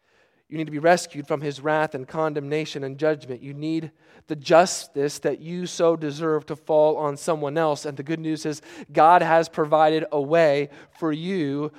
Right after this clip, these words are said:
to be allowed to live. That way of life only comes through faith in Jesus Christ.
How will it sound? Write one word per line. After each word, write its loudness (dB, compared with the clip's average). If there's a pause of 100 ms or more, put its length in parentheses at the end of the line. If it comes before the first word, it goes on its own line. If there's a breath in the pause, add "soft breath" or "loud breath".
to -4
be -8
allowed 4
to 2
live. 0 (1600)
That 4
way 4
of 6
life 6
only -2
comes -4
through -4 (420 soft breath)
faith 0
in -2
Jesus -6
Christ. -6